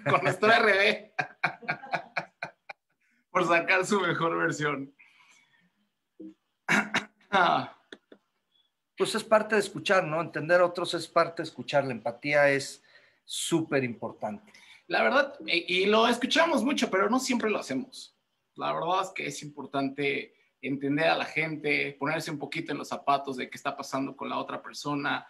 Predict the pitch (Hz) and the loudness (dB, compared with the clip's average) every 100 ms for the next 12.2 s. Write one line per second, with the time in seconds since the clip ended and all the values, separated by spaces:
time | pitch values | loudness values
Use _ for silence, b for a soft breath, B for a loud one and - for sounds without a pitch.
0 | b b b 135 135 147 143 175 170 147 | b b b -4 -2 0 2 2 0 -2
1 | 143 151 147 147 147 143 - 113 117 - | -2 -2 0 0 0 -4 -8 -8 -8 -2
2 | 139 143 139 131 - - b b 147 147 | 0 2 -2 -6 -10 -18 b b -8 -2
3 | 170 175 208 220 226 165 156 147 147 139 | -2 2 2 2 0 -2 2 2 4 2
4 | 143 175 220 277 254 254 294 233 170 226 | 0 0 0 2 4 4 2 0 -2 0
5 | 247 247 247 - - 190 - _ 170 165 | 4 2 2 -4 -2 -2 -2 _ -6 0
6 | 233 226 233 214 226 220 - 180 220 226 | 2 2 0 -4 -4 -4 -6 0 2 2
7 | 220 220 - 175 196 180 175 226 247 233 | 0 -2 -4 -4 -4 -2 -2 -2 -2 -2
8 | - 220 226 220 208 214 226 226 220 - | 2 4 4 2 0 2 2 2 -2 0
9 | 214 214 B B 190 220 220 180 180 208 | 0 -2 B B -2 -2 0 -2 -2 2
10 | 208 214 214 220 B _ - 247 240 240 | 4 4 2 -2 B _ 2 2 4 0
11 | 220 - 202 220 220 214 170 - 190 196 | 0 2 2 4 2 -4 -8 -2 -2 -2
12 | - | -8